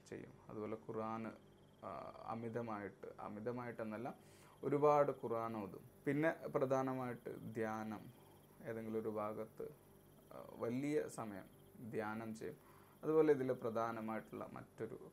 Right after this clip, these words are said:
കാര്യമാണ് ദേശാടനം. ഒരു ദേശത്ത് നിന്ന് മറ്റൊരു, പ്രത്യേകമായിട്ടുള്ളൊരു ദേശമൊന്നും, specific ആയിട്ടുള്ള ഒരു സ്ഥലമൊന്നും ഉണ്ടാവില്ല.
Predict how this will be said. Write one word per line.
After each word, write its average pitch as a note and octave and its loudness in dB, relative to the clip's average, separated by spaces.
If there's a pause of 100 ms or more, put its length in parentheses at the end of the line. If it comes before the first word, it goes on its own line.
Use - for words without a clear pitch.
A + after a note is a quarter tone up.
കാര്യമാണ് G#2 -4
ദേശാടനം. G#2 -4 (560)
ഒരു D#3+ 4
ദേശത്ത് B2+ 6
നിന്ന് A2+ -6
മറ്റൊരു, A2+ -6
പ്രത്യേകമായിട്ടുള്ളൊരു C3+ -2
ദേശമൊന്നും, A2 -2
specific A2 -8
ആയിട്ടുള്ള G#2+ -2
ഒരു G#2 -6
സ്ഥലമൊന്നും G#2+ -4
ഉണ്ടാവില്ല. F2 -6